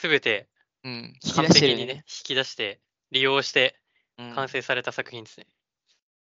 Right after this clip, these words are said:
Speaker 2: 中-、だ-、もうすぐ、ま、その中学一年生からだと、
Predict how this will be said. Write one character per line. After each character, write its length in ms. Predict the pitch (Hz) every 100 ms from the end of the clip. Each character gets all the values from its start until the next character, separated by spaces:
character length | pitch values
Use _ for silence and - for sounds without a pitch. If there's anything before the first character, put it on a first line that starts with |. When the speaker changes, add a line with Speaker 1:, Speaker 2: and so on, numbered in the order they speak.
| _ _ _ _ _ -
Speaker 2:
中-、 280 | - 117 -
だ-、 160 | - 113
も 200 | 131 139
う 20 |
す 140 | 160
ぐ、 260 | 135 113 76
ま、 300 | 62 127 - _ _ -
そ 140 | -
の 60 | 127
中 220 | - 147
学 160 | 131 127
一 180 | 123
年 120 | 139 135
生 140 | 127
か 120 | 120
ら 60 | 113
だ 100 | 117
と、 420 | - 135 110 -